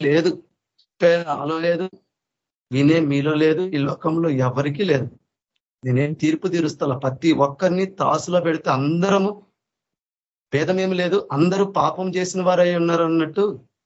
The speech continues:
ప్రతి ఒక్కరు ఏదో ఒక విషయంలో ఆజ్ఞ అతిక్రమించి ఉన్న వాళ్ళే ఉన్నారు. కాబట్టే పరిశుద్ధాత్ముడు దుఃఖపడతాడు.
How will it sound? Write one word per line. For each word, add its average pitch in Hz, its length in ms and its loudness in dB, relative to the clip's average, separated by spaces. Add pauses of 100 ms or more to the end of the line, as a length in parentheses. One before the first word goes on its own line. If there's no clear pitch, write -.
(520)
ప్రతి 143 300 -2 (140)
ఒక్కరు 202 300 0 (160)
ఏదో 175 160 2
ఒక 190 100 -4 (140)
విషయంలో 160 440 0 (220)
ఆజ్ఞ 139 220 -2 (100)
అతిక్రమించి 156 560 -2 (180)
ఉన్న 143 220 0
వాళ్ళే 156 320 2
ఉన్నారు. 147 240 -2 (1500)
కాబట్టే 131 400 -2 (500)
పరిశుద్ధాత్ముడు 143 720 -4 (100)
దుఃఖపడతాడు. 143 720 -2